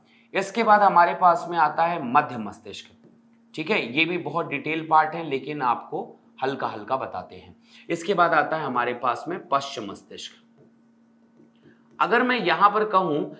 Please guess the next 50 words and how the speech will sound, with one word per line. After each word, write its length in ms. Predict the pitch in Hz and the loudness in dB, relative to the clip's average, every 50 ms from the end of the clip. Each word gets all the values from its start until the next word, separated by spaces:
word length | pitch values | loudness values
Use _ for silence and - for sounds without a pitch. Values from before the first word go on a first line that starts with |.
| - _ - | -20 _ -6
कि 80 | 165 | 2
आप 320 | 156 160 160 185 202 180 170 165 | 8 8 10 8 8 6 0 0
ये 80 | 180 | 0
जो 120 | 175 180 180 | 0 0 -4
चीज़ 300 | 180 175 170 175 170 - - | -6 -8 -12 -12 -12 -2 0
पढ़ 120 | 151 156 | 0 0
रहे 220 | 156 160 165 160 143 | 2 0 -2 -2 -2
हैं, 60 | 127 | -2
ये 140 | 127 139 143 | -4 -6 -6
चीज़ 340 | 143 147 139 135 135 127 | -8 -12 -14 -14 -16 -18
जो 120 | - - 135 | -10 -8 -2
बता 320 | 127 120 - 123 131 151 | 0 0 2 6 6 6
रहे 120 | 147 135 120 | 6 4 2
हैं, 360 | 107 107 117 - - - _ _ _ _ | -2 -4 -8 -10 -10 -14 _ _ _ _
ठीक 120 | - 131 | -8 -6
है, 140 | 190 165 120 | -6 -6 -6
मस्तिष्क 420 | 113 113 - - - 135 - - - | -8 -10 -10 -8 -10 -10 -10 -10 -12
ऐसी 200 | 117 - - 147 | -14 -12 -10 -12
होता 160 | 113 - 113 | -10 -10 -10
है 40 | 131 | -10
ना 80 | 165 | -8
यार, 240 | 156 113 92 - _ _ _ _ _ _ _ _ _ _ _ _ _ _ _ _ _ | -10 -10 -12 -14 _ _ _ _ _ _ _ _ _ _ _ _ _ _ _ _ _
हाँ 220 | - 104 95 - - | -16 -16 -16 -16 -20
ठीक 120 | - 95 92 | -20 -20 -20
है, 100 | 90 90 | -20 -20
मस्तिष्क 320 | 95 92 _ 98 90 - | -20 -20 _ -18 -18 -14
सही 160 | - 95 92 | -14 -14 -12
लिखा 220 | 92 92 - 95 92 | -12 -14 -16 -18 -20
मैंने, 180 | 85 85 85 _ _ _ _ _ _ - - _ | -20 -20 -20 _ _ _ _ _ _ -20 -6 _
ठीक 100 | 139 139 | 2 4
है, 160 | 220 220 - - | 4 4 2 0
तो 100 | - 170 | -6 2
ये 160 | 156 185 196 | 4 4 4
चीज़ 240 | 190 190 185 170 156 | 4 2 -2 0 0
होता 200 | 143 135 175 185 | 2 6 6 6
है 60 | 180 | 6
अग्र 140 | 156 156 156 | 6 4 4
मस्तिष्क। 460 | 151 143 143 - 160 139 - - - | 4 2 2 2 0 0 0 0 0
तो 60 | 151 | 2
अग्र 300 | - 151 175 196 226 240 | 6 6 6 8 8 6
मस्तिष्क 440 | 220 202 190 - 214 202 - - 185 | 8 6 4 4 0 -2 -4 -6 -6
में 140 | 185 208 208 | -6 -6 4
कौन 200 | - 175 165 165 | 4 4 4 6
कौन 180 | 160 165 160 | 4 0 0
भाग 220 | 143 139 131 123 117 | 4 4 6 6 6
आते 200 | 110 107 - 113 | 4 4 2 0
हैं 80 | 113 | -2
आपको 160 | - - 127 | 0 -2 -4
पता 220 | 110 127 131 185 202 | -4 0 4 4 4
है? 160 | 233 247 - | 4 2 -4